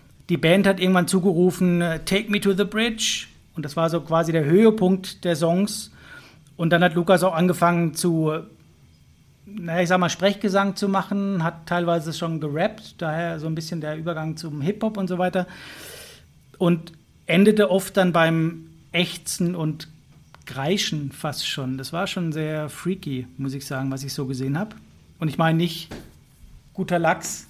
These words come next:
die meine ich nicht, nee, ich meine tatsächlich unseren Lukas. Ähm, Lukas gilt damals zeitweise, beziehungsweise eigentlich bis heute, als, ähm, meistbeschäftigster Künstler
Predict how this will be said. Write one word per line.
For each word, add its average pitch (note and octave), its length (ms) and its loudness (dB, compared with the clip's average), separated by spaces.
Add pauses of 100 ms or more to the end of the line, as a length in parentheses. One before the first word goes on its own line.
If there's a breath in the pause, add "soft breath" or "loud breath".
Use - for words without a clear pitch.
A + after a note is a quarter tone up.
die E3 80 -10
meine D3+ 200 -10
ich C#3 100 -14
nicht, F3+ 220 -10
nee, D3 60 -6
ich D#3 200 4
meine D#3+ 200 -2
tatsächlich D#3+ 400 -4
unseren D#3+ 240 0
Lukas. F3 340 -4 (1900 loud breath)
Ähm, F#3 360 6
Lukas B3 380 6
gilt B3+ 320 2
damals A3 580 6
zeitweise, G3 640 2
beziehungsweise G3+ 540 0
eigentlich G3 180 -2
bis - 200 -2
heute, F#3+ 360 0
als, E3 460 -2
ähm, F3+ 440 -2 (760 soft breath)
meistbeschäftigster G#3 1300 0
Künstler C#3 720 -2